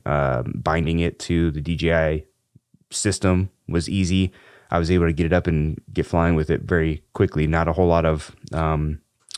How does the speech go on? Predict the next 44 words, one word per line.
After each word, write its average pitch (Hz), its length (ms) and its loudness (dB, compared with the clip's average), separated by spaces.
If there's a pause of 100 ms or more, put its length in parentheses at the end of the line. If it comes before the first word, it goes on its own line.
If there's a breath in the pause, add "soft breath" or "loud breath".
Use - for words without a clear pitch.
(500 loud breath)
not 110 140 4
a 104 60 2
whole 120 140 4
lot 107 180 4
of 92 320 2 (120)
setup. 117 480 2 (220)
Just - 140 -6
had 104 100 4
to 92 60 -4
get 95 160 0
the - 40 0
props 101 400 0
on 98 480 4 (840)
and 95 920 4
a - 40 -14
couple 101 320 0
of 98 80 6
other 98 200 4
little 98 240 4
attachments 98 520 0
and 92 80 0
things 98 180 2
like 90 140 2
that. 98 240 2
And 87 100 0
really, 123 280 2
that 101 220 4
was 87 200 0
it. 113 320 2 (500)
Um, 92 420 2
I 110 80 2
don't 123 200 4
have 139 160 4
a - 20 0
GoPro 120 640 4 (200)
mount 104 340 0
for 107 140 0
this 87 240 0
yet. 90 320 0 (120)
I 104 100 2
did 107 260 4
order 110 320 6
a 92 80 2
mount, 87 420 0